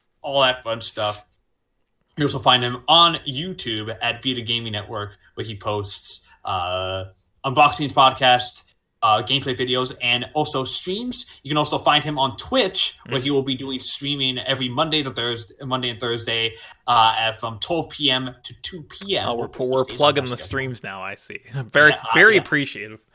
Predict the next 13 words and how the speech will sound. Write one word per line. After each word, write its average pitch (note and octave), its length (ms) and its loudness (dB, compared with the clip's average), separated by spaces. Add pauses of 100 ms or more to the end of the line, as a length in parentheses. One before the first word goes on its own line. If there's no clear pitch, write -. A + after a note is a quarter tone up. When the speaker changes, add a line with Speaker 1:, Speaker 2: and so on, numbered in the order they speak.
(380)
Speaker 1:
Yeah, A#2+ 320 -2
if C3+ 140 -2
I A#2+ 80 6
could, A2 340 0
uh, G#2+ 300 4
I'll F3 300 8
be F#3+ 80 0
watching. C#3 400 -2 (240)
So G#2+ 140 -6
you G#2+ 180 -8
may B2 180 -4
see B2 260 -4
me A#2 460 -6